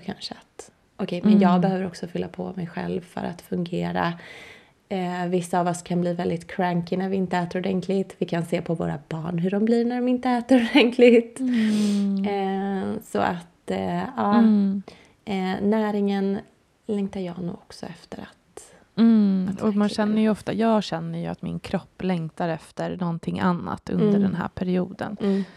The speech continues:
Speaker 2: Ofta någonting som känns lite mera, lite tyngre i kroppen. Och,
Speaker 1: Mm.
Speaker 2: eller, hur ska jag
Speaker 1: Jag tror som
Speaker 2: förklara?
Speaker 1: kramar om en mer, typ.
Speaker 2: Mm.
Speaker 1: Alltså, som är så här, du vet, som en varm,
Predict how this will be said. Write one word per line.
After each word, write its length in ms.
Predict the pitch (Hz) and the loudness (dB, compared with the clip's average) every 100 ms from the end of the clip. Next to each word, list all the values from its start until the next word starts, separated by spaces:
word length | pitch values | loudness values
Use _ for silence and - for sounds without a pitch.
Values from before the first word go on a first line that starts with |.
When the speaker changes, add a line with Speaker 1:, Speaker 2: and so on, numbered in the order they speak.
| - | -10
Speaker 2:
Ofta 320 | 185 - - | -8 -6 -4
någonting 480 | 175 170 170 - 180 | 0 0 0 -4 -6
som 200 | - 175 | -6 -6
känns 420 | - 175 175 - - | -4 -4 -6 -8 -12
lite 520 | - 190 180 - - 175 | -8 -2 -2 -4 -4 -4
mera, 520 | 175 120 - - 185 - - - - | -2 -4 -4 -4 -6 -12 -20 -20 -6
lite 240 | 190 - | -6 -4
tyngre 560 | - - 196 170 170 170 | -4 0 0 0 -2 -4
i 40 | |
kroppen. 680 | 170 - - _ _ 175 180 | -6 -8 -8 _ _ -4 0
Och, 100 | 196 | 2
Speaker 1:
Mm. 120 | 185 | 2
Speaker 2:
eller, 220 | 185 180 170 - _ _ _ - | 2 2 0 -10 _ _ _ -16
hur 100 | - | -10
ska 60 | 190 | -2
jag 60 | 185 | 2
Speaker 1:
Jag 80 | - | 6
tror 120 | 339 | 6
som 180 | 294 - | 6 6
Speaker 2:
förklara? 220 | 302 294 | 6 8
Speaker 1:
kramar 220 | 277 294 | 6 4
om 360 | 269 240 233 233 | 4 4 4 4
en 160 | 302 | 2
mer, 320 | 311 175 165 170 | 0 -2 -2 -4
typ. 400 | - - - - | -8 -8 -10 -2
Speaker 2:
Mm. 160 | 262 254 | 2 4
Speaker 1:
Alltså, 240 | 226 208 | 4 4
som 240 | 196 208 | 4 2
är 100 | 180 | 0
så 160 | 196 202 | -2 -2
här, 260 | 208 190 196 | 0 0 -2
du 120 | 196 | -2
vet, 220 | 196 - | -2 -4
som 220 | - 196 | -4 -2
en 120 | 196 | 0
varm, 500 | 185 104 196 196 190 | -2 -2 -2 -2 -4